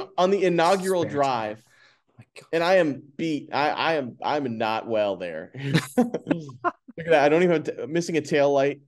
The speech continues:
Speaker 1: The exhaust, we just
Speaker 2: Oh,
Speaker 1: literally
Speaker 2: Jesus,
Speaker 1: bolted to the
Speaker 2: dude.
Speaker 1: rear bumper.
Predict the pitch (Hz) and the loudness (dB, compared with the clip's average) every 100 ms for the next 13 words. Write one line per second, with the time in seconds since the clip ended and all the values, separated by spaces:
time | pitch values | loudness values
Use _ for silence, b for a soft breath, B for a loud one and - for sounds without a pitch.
0 | _ 143 131 131 127 139 135 131 123 156 | _ -8 -2 2 2 2 -4 -4 -4 -6
1 | 135 - 151 156 143 139 135 135 135 143 | -10 -10 -4 0 0 -2 0 0 0 -2
2 | 139 135 127 131 123 117 117 135 127 143 | -2 0 0 -2 0 -2 -2 -6 -8 -10